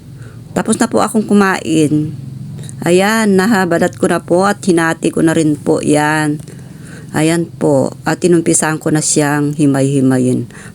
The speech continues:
May kalap-, yung pusa ko, guys, ayan o, nakaabang. Gusto niya pong kumain. Kahit ilaw po kinakain niya, no? Tignan ninyo, hatiin ko lang po yan. Di po niya kinakain pag malaki.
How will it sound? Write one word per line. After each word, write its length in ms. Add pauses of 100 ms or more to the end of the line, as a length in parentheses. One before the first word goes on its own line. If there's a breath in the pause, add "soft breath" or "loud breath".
May 160
kalap-, 320 (480 loud breath)
yung 320
pusa 400
ko, 160
guys, 560
ayan 320
o, 80
nakaabang. 720 (400 loud breath)
Gusto 320
niya 160
pong 240
kumain. 960 (500 loud breath)
Kahit 320
ilaw 240
po 160
kinakain 640
niya, 160
no? 240
Tignan 320
ninyo, 240
hatiin 480
ko 80
lang 240
po 160
yan. 320 (720 loud breath)
Di 160
po 160
niya 80
kinakain 560
pag 240
malaki. 600